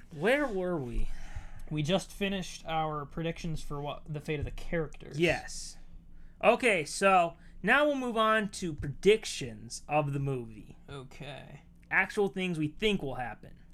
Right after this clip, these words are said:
Speaker 1: So, like I said, unfortunately, 'cause they should just recast,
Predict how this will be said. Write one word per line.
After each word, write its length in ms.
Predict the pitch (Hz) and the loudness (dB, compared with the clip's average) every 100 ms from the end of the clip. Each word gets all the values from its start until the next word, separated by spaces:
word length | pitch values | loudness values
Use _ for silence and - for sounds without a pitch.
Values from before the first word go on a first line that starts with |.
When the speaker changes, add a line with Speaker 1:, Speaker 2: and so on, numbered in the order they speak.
| - - - - - | -20 -20 -20 -20 -14
Speaker 1:
So, 420 | - - 226 220 185 | -6 4 6 6 6
like 340 | 190 214 220 | 6 6 6
I 200 | 208 202 | 6 6
said, 440 | - - 160 151 147 | 0 4 6 6 0
unfortunately, 720 | 147 147 175 185 175 185 175 170 | -4 -4 2 2 4 4 4 4
'cause 160 | 165 | 4
they 100 | 139 | 4
should 260 | 139 - 143 | 4 2 0
just 200 | 143 - | 0 0
recast, 500 | 147 139 143 139 135 | 0 -2 0 -2 -2